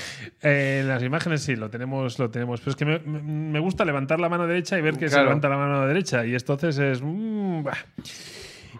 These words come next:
Speaker 1: Y, eh, me preguntan: ¿y de Marvel qué opinión hay de Hellstrom? Hellstrom, y que para mí, eh, yo no lo he leído. Y la serie la tengo ahí.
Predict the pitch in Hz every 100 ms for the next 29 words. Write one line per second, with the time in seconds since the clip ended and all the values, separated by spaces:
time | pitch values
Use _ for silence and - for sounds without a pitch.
0 | - - 170 165 156 151 151 156 143 143
1 | 165 143 131 143 139 143 139 135 170 220
2 | 220 180 175 165 185 190 156 196 185 147
3 | 139 131 - 180 - 123 110 110 _ _
4 | _ _ _ - - - - 143 - 120
5 | 127 123 143 127 135 170 139 143 139 131
6 | 156 170 123 113 107 107 120 - 131 123
7 | 139 156 151 120 127 120 104